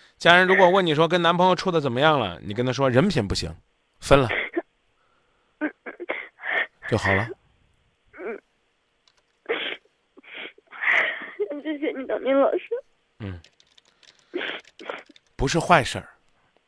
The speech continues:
Speaker 1: 虽然呢，我刚讲的是晴天霹雳，但也许呢，能够批醒你，好吗？
Speaker 2: 嗯，好。
Speaker 1: 啊，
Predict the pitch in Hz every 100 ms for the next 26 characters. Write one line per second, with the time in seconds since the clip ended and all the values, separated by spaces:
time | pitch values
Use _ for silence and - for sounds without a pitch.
0 | _ _ - - - 151 147 143 143 127
1 | 110 - _ 113 143 143 123 90 90 117
2 | - 104 110 117 110 104 90 - _ _
3 | _ _ - 139 143 165 123 113 113 135
4 | 135 - 135 117 101 95 - _ _ _
5 | _ _ _ _ _ _ _ _ _ _
6 | _ - - - - - - _ _ _
7 | 110 107 107 104 _ _ _ _ _ _
8 | - 214 - 339 320 330 - 330 - -
9 | - _ - 98 82